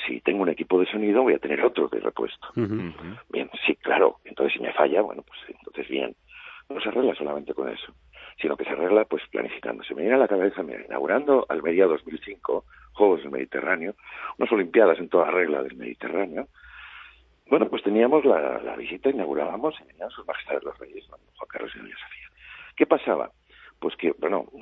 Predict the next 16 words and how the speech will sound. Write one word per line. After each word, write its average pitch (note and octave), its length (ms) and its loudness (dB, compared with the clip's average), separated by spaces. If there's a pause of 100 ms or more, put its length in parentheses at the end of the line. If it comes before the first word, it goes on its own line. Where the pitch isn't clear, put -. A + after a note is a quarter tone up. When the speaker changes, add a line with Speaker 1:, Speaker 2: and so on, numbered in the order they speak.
(120)
Speaker 1:
claro, E2 400 2
cuando C2+ 200 -10
hay C#2 60 -6
televisión E2 400 0
en E2+ 80 -6
directo, F2+ 360 0
por B1+ 160 -4
Dios, F2+ 260 0 (200)
as-, C#2 140 2 (120)
eh, C#2 160 -4 (180)
ascensores E2+ 600 0
cero, A2+ 260 6 (440)
porque E2 220 0
si D#2+ 140 -6
se - 60 -12
estropea, - 380 4